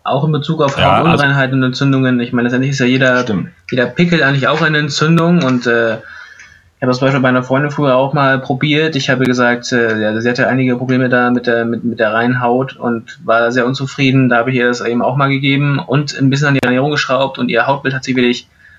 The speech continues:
Speaker 1: ja, ziemlich drastisch verbessert, muss man wirklich sagen. Also letztend-, letztendlich ist ja, das ist ja auch wieder logisch nachvollziehbar. Ja, ein Pickel ist eine Entzündung. Wenn ich die Entzündungswerte, das Level in meinem Körper senke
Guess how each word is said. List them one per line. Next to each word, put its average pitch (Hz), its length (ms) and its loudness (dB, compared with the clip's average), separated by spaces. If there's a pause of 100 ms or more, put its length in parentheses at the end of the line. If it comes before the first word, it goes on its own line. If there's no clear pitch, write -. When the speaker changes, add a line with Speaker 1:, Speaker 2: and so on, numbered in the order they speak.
(320)
Speaker 1:
ja, - 120 -6
ziemlich 139 260 0
drastisch 127 380 0
verbessert, 123 460 0
muss - 120 -14
man 120 80 -14
wirklich 120 200 -4
sagen. 110 340 0
Also 104 160 -4
letztend-, 123 260 0
letztendlich 165 380 4
ist 147 80 -2
ja, 131 200 2 (180)
das 131 100 -2
ist 160 100 -6
ja - 80 2
auch 127 120 0
wieder 120 120 2
logisch 139 260 0
nachvollziehbar. 127 720 0 (480)
Ja, 107 200 0
ein 104 180 -6
Pickel 143 220 -4
ist 131 100 2
eine 127 100 2
Entzündung. 147 680 -2
Wenn 120 120 0
ich 127 100 -2
die 120 280 2
Entzündungswerte, 123 1040 0 (220)
das 113 140 -8
Level 131 220 2
in 135 40 0
meinem 123 160 0
Körper 117 540 0 (120)
senke 131 600 0